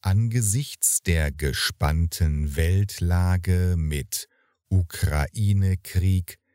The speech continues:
Klimakrise und weiteren Konflikten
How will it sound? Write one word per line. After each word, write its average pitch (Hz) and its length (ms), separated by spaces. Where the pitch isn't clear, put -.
Klimakrise 107 1400
und 123 440
weiteren 82 960
Konflikten 73 1160